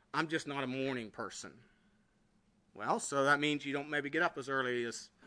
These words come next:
Brother Welch does, or I do. So, what's early for you? Have your devotions. Have your devotions. Uh, again, the psalmist said here,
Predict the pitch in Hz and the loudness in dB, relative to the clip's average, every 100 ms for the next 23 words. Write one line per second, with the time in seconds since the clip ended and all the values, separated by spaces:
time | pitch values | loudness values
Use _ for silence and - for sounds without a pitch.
0 | - - _ - 135 127 135 127 - 117 | -20 -20 _ 0 2 4 6 4 2 -4
1 | 95 - - - _ - - - - - | -4 -6 -14 -18 _ -20 -20 -20 -20 -6
2 | 135 135 147 151 135 117 - - - - | 4 12 12 12 12 0 -2 -16 -20 -20
3 | - _ _ _ _ _ _ _ _ - | -20 _ _ _ _ _ _ _ _ -20
4 | - - - 131 240 196 _ _ _ _ | -20 -10 2 4 4 2 _ _ _ _
5 | _ _ _ _ _ _ 123 147 156 170 | _ _ _ _ _ _ 2 4 6 8
6 | 208 208 220 269 330 - _ _ _ _ | 8 6 2 4 2 0 _ _ _ _
7 | _ _ _ 113 120 139 143 202 262 - | _ _ _ -6 -4 -4 0 -2 -2 -10
8 | - - _ _ _ _ _ _ _ _ | -14 -20 _ _ _ _ _ _ _ _
9 | _ - 135 151 165 180 254 - - - | _ -4 -2 0 0 -2 -4 -6 -12 -14
10 | - _ _ _ _ _ - - - _ | -20 _ _ _ _ _ -20 -20 -20 _
11 | 160 156 139 117 - _ _ - 170 214 | 8 10 10 8 -6 _ _ -6 2 6
12 | 269 185 233 226 190 180 - - _ _ | 6 8 8 8 10 8 6 -6 _ _
13 | _ 160 156 190 151 | _ 2 10 12 12